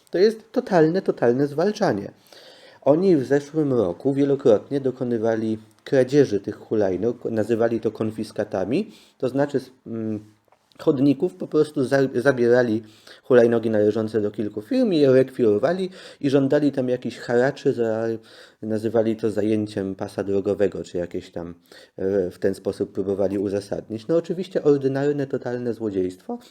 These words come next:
no ale to się wielokrotnie zdarzało, w taki sposób nękali właśnie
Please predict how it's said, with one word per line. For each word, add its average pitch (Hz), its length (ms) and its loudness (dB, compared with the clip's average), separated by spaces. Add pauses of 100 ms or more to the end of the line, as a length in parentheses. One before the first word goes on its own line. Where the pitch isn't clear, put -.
(120)
no - 60 -10
ale 196 240 2
to - 80 -8
się - 120 -6
wielokrotnie 143 520 0
zdarzało, 117 480 0
w - 80 -14
taki 143 240 -6
sposób 127 400 -8
nękali 135 640 -2
właśnie 104 420 -8